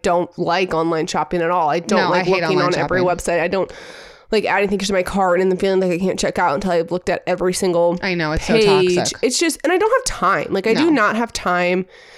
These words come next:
Speaker 1: to do that, 'cause I also, one thing about me, I hate online shopping on my phone. I'll only do it on my laptop.
Speaker 2: Yeah.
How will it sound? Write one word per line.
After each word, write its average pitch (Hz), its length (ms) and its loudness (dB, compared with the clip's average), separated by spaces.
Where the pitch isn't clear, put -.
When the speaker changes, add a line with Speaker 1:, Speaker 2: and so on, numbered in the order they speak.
Speaker 1:
to 247 100 0
do 226 40 4
that, 196 140 2
'cause - 120 -6
I 208 80 0
also, 240 320 0
one 185 160 0
thing 208 100 2
about 196 140 0
me, 185 180 2
I 190 40 -4
hate 180 260 -2
online 175 340 0
shopping 170 300 -2
on 165 80 0
my 160 100 -2
phone. 170 240 -2
I'll 165 180 0
only 160 280 0
do 170 80 0
it 160 60 0
on 156 100 -2
my 165 80 0
laptop. 208 500 -2
Speaker 2:
Yeah. 143 280 -6